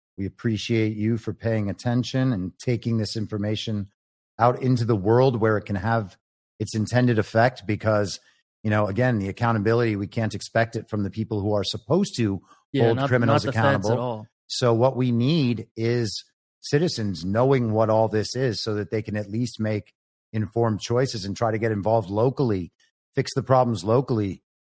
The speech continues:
Speaker 1: you know, from the bottom up. Maybe we can find accountability that way. Uh, CanCon says Trump won, Garrett is a beast. Yes, that is true. That is absolutely true on
Speaker 2: <laughs>
Speaker 1: both counts.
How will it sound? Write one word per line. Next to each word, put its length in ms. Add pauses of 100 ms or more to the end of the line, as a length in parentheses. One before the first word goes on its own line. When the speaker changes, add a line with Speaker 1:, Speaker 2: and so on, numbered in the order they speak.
Speaker 1:
you 80
know, 200
from 160
the 80
bottom 380
up. 220
Maybe 240
we 160
can 320 (460)
find 200
accountability 600
that 280
way. 260 (580)
Uh, 280
CanCon 600
says 460 (520)
Trump 240
won, 280
Garrett 240
is 100
a 60
beast. 480 (200)
Yes, 240
that 200
is 200
true. 360 (500)
That 100
is 120 (360)
absolutely 600
true 280
on 180
Speaker 2:
<laughs> 20
Speaker 1:
both 260
counts. 580